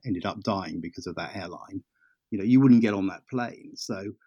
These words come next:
you know, we're talking about a service that has extreme problems and has had these structural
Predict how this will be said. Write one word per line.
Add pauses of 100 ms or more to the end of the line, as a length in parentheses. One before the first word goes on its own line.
(180)
you
know,
we're
talking
about
a
service
that
has
extreme
problems (480)
and
has
had
these
structural